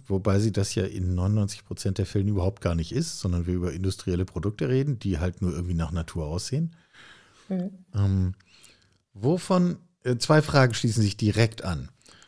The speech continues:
Speaker 1: Wovon ist abhängig, ob ich mich in der einen oder in der anderen Gruppe befinden werde?
Speaker 2: Mhm.
Speaker 1: Erste Frage. Und zweite, ich muss sie jetzt sagen, damit ich sie nicht vergesse.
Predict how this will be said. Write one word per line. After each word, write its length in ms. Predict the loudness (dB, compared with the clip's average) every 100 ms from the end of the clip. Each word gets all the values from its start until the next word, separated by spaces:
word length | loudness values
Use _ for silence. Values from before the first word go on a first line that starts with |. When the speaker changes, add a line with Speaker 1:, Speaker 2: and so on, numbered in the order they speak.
| _
Speaker 1:
Wovon 260 | -2 2 2
ist 280 | 2 -2 -2
abhängig, 560 | -2 2 2 2 0
ob 80 | -4
ich 140 | -4 -2
mich 300 | -2 -2 -2
in 100 | 0
der 180 | 0
einen 400 | 0 0 2 2
oder 320 | -2 -2 0 0
in 140 | -2
der 180 | -4 -4
anderen 440 | -2 0 0 -2
Gruppe 560 | -2 -4 -2 0 -2 -4 _ _
befinden 580 | -8 -4 -4 -4 -6 -4
werde? 460 | 0 0 0 -2 -4 -14 _ -10
Speaker 2:
Mhm. 240 | -8 -10 -12 _
Speaker 1:
Erste 320 | 0 2 -2
Frage. 420 | -2 -2 0 -2
Und 180 | -4 -4
zweite, 380 | 2 4 4 2
ich 80 | 4
muss 160 | 4
sie 80 | 4
jetzt 200 | 4 6
sagen, 180 | 6 6
damit 180 | 6 6
ich 60 |
sie 100 | 4
nicht 120 | 2 2
vergesse. 560 | -2 2 2 2 0